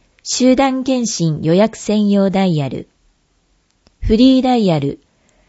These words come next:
零一二零四八九四三一。平日午前九時から午後四時半まで。ファックス、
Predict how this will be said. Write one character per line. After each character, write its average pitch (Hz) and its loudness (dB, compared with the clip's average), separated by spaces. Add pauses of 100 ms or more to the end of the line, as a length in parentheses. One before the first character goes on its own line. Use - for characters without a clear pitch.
(300)
零 262 6
一 220 -4
二 180 2
零 165 0 (460)
四 269 2
八 247 -6
九 147 -2 (460)
四 240 2
三 220 -2
一。 151 -10 (1400)
平 233 2
日 226 -4 (280)
午 254 2
前 190 -2
九 190 -8
時 175 -8
か - -12
ら 127 -12 (480)
午 262 2
後 185 0
四 156 0
時 208 -4
半 208 0
ま 156 -2
で。 - -12 (920)
フ - -2
ァ - -4
ッ - -6
ク - -14
ス、 - -10